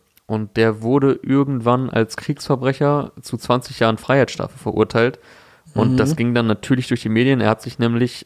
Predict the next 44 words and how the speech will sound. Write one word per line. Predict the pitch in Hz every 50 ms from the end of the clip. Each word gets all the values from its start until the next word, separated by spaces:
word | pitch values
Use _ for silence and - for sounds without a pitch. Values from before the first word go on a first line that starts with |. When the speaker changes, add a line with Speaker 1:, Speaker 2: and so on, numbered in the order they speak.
| - -
Speaker 1:
ähm, | - 104 104 104 104 101 104 104 - - - -
nach | - - 107 107 110 113 135 -
einer | 113 117 113 113
Verhandlung | - - 110 110 117 127 127 135 127 117
oder | 110 107 101
wo | 107 107
das | 104 101 -
Urteil | - 113 120 - - 113
dann | 107 107 107 107 104
bestätigt | - 107 - - - 113 120 131 - - 127 117 113 110 110
wurde, | 113 123 135 151 147 165 165 160 - - - - - - - - - - _ _ _ _ _ -
äh, | - 107
also | 107 104 101 101 101 104
jetzt | 104 98 - -
ganz | 107 107 113 -
grob | - 113 101 -
zusammengefasst, | - 107 107 107 117 123 120 - - 123 117 117 - - - -
hat | 120 117 -
er | - 117 110
sich, | 104 110 113 - - - -
ähm, | - 107 104 104 104 104 104 101
das | 107 101 113
Leben | 113 123 135 127 110
genommen | 104 104 104 110 127 - - - - - 120
vor | - - 107 104
laufender | 110 113 113 - 110 107 104 101
Kamera | - 120 120 113 107 113 107 117 135 _ _ _ _ _ _ _ _ _ _ _
und, | - 104 104 101
Speaker 2:
Boah. | - 110 104
Speaker 1:
ähm, | 104 101 101 101 101 - - _ - -
hat | 110 110 110
Speaker 2:
Okay, | 113 123
Speaker 1:
sich, | 110 107 -
Speaker 2:
das | - 113 113
Speaker 1:
hat | - -
sich, | 120 107 - - -
Speaker 2:
hab | - 117
ich | 101
Speaker 1:
äh, | 101
Speaker 2:
nicht | - - -
mitbekommen. | 127 - - 117 - 127 117 120 127 - - _ _ _ _ _ _ _
Speaker 1:
hat, | - 127 - - - - -
ähm, | - 107 107 107 107 107
noch | 104 104 - - -